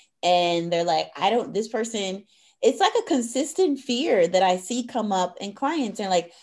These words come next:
"This person's reaching out to me. They're saying, 'Let's collaborate,' or, you know, 'I wanna help you,' or, 'We could do so much together.'" You know, it's like, how do you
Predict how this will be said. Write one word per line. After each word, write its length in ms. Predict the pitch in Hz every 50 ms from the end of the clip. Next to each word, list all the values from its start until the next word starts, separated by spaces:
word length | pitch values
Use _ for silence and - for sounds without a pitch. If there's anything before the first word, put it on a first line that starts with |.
| _ _ -
"This 180 | 214 254 247
person's 420 | - - 262 277 277 277 247 233 226
reaching 300 | 233 233 226 240 208 180
out 200 | 202 254 294 -
to 100 | - 233
me. 340 | 214 196 190 196 196 - _ _ _ -
They're 120 | - 233
saying, 320 | 233 233 254 214 202 190 165
'Let's 300 | 165 175 185 180 185 -
collaborate,' 920 | - 185 180 185 185 190 185 180 180 175 165 160 151 147 131 - - _ - - - _ -
or, 500 | - 180 175 170 170 165 165 160 143 - -
you 100 | 196 180
know, 120 | 165 -
'I 160 | - 170 190 196
wanna 240 | 202 202 185 165 156
help 500 | 170 175 208 185 196 196 196 190 190 -
you,' 340 | 185 180 170 156 147 - - -
or, 400 | - 180 170 156 147 139 - - - - _ _ -
'We 60 | 165 180 247 247
could 120 | 254 233 -
do 160 | 233 240 240
so 300 | 226 226 226 214 214 202
much 420 | 196 196 196 214 220 220 - -
together.'" 640 | - - 202 - 185 196 208 208 202 196 185 170 151 139
You 140 | 156 185 190
know, 160 | 185 180 -
it's 200 | - 185 185 185
like, 180 | 214 185 170 -
how 440 | - - 196 208 226 247 262 262
do 220 | 233 226 226 226 226
you 580 | 214 202 202 196 185 180 180 175 180 185 185